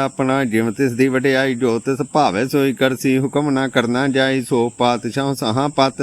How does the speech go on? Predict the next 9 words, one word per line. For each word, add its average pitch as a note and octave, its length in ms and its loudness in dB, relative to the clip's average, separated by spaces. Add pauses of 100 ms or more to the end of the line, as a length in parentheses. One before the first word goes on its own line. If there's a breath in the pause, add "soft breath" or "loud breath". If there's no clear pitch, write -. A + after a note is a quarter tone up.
ਸਾਹਿਬ C3 400 0
ਨਾਨਕ A#2+ 420 -2
ਰਹਿ C#3+ 280 0
ਨ C3+ 80 0
ਰਜਾਈ, C3+ 360 0
ਮੁੰਦਾ B2 420 -2
ਸੰਤੋਖ C#3 480 -2
ਸਰਮ C3+ 320 -2
ਪਤ C#3 220 -2